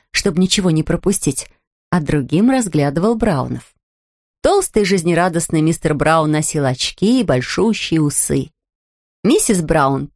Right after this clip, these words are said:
тоже довольно пухленькая, выглядела точь-в-точь, как Джузи, только была побольше размером. Паддингтон как раз окончательно решил — что ему понравится у них жить, когда в стеклянной перегородке, отделявшей водителя от пассажиров,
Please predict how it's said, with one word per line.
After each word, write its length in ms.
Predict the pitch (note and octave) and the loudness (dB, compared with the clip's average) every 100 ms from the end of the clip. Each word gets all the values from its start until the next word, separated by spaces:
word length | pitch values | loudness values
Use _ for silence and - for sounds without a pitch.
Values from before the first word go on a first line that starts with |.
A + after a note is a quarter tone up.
| _ | _
тоже 300 | - C#4 D#3 | 0 0 0
довольно 360 | E3 F3 F3 E3+ | 0 2 2 0
пухленькая, 600 | F3+ G3+ A3+ B3 D#4+ D#4+ - _ | 0 0 0 2 0 -2 -6 _
выглядела 640 | B3 D#4 D#4 C#4+ D4+ D4 - | -2 2 2 2 0 0 -2
точь-в-точь, 520 | - F4+ - - E4 - | -2 0 -2 -2 -2 0
как 200 | D#4+ B3+ | 0 2
Джузи, 680 | G3 F#3 G#3 G3+ G3 G3+ _ _ | 2 2 2 2 0 -4 _ _
только 220 | - - A3 | -4 -2 0
была 220 | A#3 A3 | 0 0
побольше 420 | A#3 G3+ F#3+ G#3+ | 0 0 0 0
размером. 480 | G#3 F3 D#3 A2+ - _ _ _ _ _ | -2 -2 -2 -4 -10 _ _ _ _ _
Паддингтон 600 | E3+ D#3 D#3+ D#3 - C#3+ | -2 0 -2 -2 -2 -2
как 200 | D3+ D3 | -4 -2
раз 220 | D#3+ - | -2 -2
окончательно 640 | C#3+ D#3+ D3+ F3+ D#3 C#3+ C#3 | -4 -2 -2 -2 -2 -2 -2
решил — 440 | C#3 - F#3+ F#3 _ _ _ _ | -2 -2 -2 -6 _ _ _ _
что 240 | - - | -4 0
ему 180 | F3 E3+ | 0 0
понравится 720 | - F#3 F#3+ E3+ C3+ C3 - | 0 0 2 2 0 -2 -2
у 40 | C#3+ | 0
них 220 | C#3 C#3 | 2 0
жить, 200 | F#3+ F#3 | -2 -2
когда 380 | - C#3+ D3 D3 | -4 -4 -2 -2
в 60 | |
стеклянной 480 | - D#3 D3+ D3+ C#3+ | -4 -8 -2 0 0
перегородке, 580 | C#3 D3 E3+ - - D3+ | -2 -2 -2 -2 -4 -4
отделявшей 460 | B2 D3 D3 - C#3+ | -2 0 0 -2 0
водителя 400 | D3 C#3 - C3+ | 0 -2 -2 -4
от 100 | - | -2
пассажиров, 520 | - D#3 C#3+ - | -4 -2 -4 -8